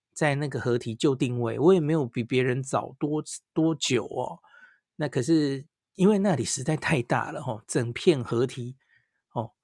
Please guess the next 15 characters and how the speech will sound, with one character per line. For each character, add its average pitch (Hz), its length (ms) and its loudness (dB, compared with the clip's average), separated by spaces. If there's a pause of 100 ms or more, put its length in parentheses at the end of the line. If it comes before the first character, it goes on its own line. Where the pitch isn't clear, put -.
(320)
那 143 120 -4
个 - 760 -4
可 - 120 2
以 180 40 12
容 147 200 4
纳 160 140 2
非 170 260 2
常 113 300 -4
多 117 200 2
人， 123 300 -6 (380)
那 143 120 -2
所 139 160 -2
以 139 140 4
我 117 140 -2
就 135 360 0